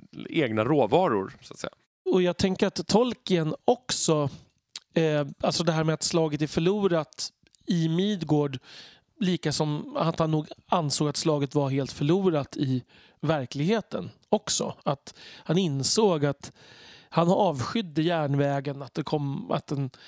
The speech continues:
Speaker 2: kom och förstörde landskapet, men insåg att det här är oundvikligt, tror jag. Ehm, och, och sörjde när...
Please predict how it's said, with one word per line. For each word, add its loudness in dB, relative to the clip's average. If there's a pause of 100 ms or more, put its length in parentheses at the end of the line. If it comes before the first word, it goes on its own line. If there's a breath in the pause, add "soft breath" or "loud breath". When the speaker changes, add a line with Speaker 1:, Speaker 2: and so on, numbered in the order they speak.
(220 loud breath)
Speaker 2:
kom 0
och 0
förstörde -2
landskapet, -2
men -2
insåg -2
att -10
det -2
här -4
är -2
oundvikligt, -4
tror -10
jag. -10 (640 loud breath)
Ehm, -2 (920 loud breath)
och, 0 (440)
och -4
sörjde 0
när... -2